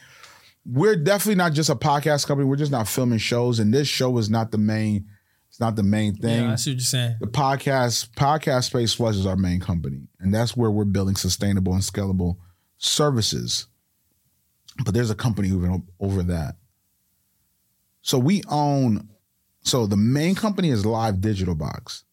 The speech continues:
Speaker 1: That's my, that's the main full service agency. Podcasting is just a productized services
Speaker 2: I see
Speaker 1: under
Speaker 2: what you're saying.
Speaker 1: podcast. Under
Speaker 2: The Live Digital Box go back to your marketing
Speaker 1: It goes back to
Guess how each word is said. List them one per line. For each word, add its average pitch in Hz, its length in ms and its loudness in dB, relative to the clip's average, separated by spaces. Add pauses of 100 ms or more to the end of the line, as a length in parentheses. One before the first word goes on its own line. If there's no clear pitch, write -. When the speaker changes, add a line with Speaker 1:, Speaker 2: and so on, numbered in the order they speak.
(480)
Speaker 1:
That's 123 200 -2
my, 110 340 0
that's 123 180 0
the 123 80 -2
main 117 540 2
full 117 400 -4
service 98 360 -2
agency. 87 580 -4 (540)
Podcasting 143 760 0
is 104 80 -2
just 110 160 -2
a 98 60 -2
productized 101 680 -4
services 117 520 -2
Speaker 2:
I - 80 -2
see - 60 -2
Speaker 1:
under 90 120 0
Speaker 2:
what 80 160 -6
you're 80 220 -4
saying. - 0 -
Speaker 1:
podcast. - 340 -8 (140)
Under 87 300 -12 (100)
Speaker 2:
The 123 80 -2
Live 127 280 0
Digital 139 300 -2
Box 117 240 -4
go 113 140 -4
back 113 180 -2
to - 100 -4
your 113 80 -4
marketing 117 580 -4
Speaker 1:
It 98 60 -18
goes 95 200 -2
back 87 80 2
to 113 40 2